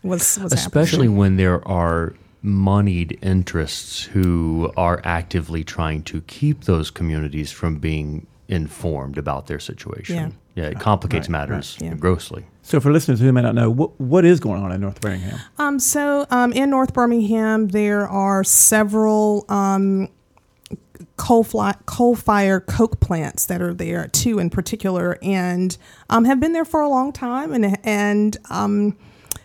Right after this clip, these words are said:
Speaker 1: people who have lived in that community have all, have constantly complained over a number of years about the smell and just, um, the air and, and, you know, soot on their homes, et cetera,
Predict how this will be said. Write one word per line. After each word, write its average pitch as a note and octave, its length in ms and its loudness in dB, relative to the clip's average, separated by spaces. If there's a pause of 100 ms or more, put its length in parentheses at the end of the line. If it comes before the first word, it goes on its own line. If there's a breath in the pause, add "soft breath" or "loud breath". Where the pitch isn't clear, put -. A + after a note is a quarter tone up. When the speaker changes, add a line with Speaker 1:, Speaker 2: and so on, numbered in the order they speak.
Speaker 1:
people C4 260 2
who A#3 160 4
have G3+ 140 2
lived G#3 240 2
in G#3+ 120 4
that G3+ 220 -2
community G3+ 580 0
have F#3+ 160 0
all, F#3+ 200 -2
have G3 260 -2 (160)
constantly A3 500 0
complained G3 460 0
over F#3 260 0
a F#3 60 0
number G3 320 0
of F3+ 80 -2
years F#3+ 380 -2
about F#3 260 -8
the F#3 80 -10
smell B3+ 680 0
and G3 340 0 (360 loud breath)
just, - 500 2
um, F#3+ 440 -2
the F#3 340 -6
air A3 480 2
and, F#3 280 0
and, F#3 540 -2 (100)
you A3+ 100 0
know, F3 160 0
soot - 480 2
on G3+ 140 -2
their F3 140 -2
homes, G#3 540 0
et F3+ 120 -10
cetera, F3+ 500 -2